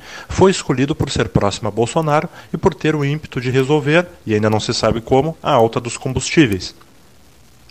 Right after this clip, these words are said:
Ocorre que o presidente da República não tem poderes para substituir o presidente da estatal,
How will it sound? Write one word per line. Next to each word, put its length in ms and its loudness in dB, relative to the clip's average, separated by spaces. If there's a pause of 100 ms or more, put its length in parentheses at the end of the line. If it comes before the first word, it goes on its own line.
(500)
Ocorre 440 2
que 180 -6
o 80 -6
presidente 560 -6
da 100 -2
República 600 -6
não 160 -4
tem 200 -4
poderes 460 -4
para 220 -2
substituir 640 -2
o 20 2
presidente 520 -2
da 100 0
estatal, 520 -2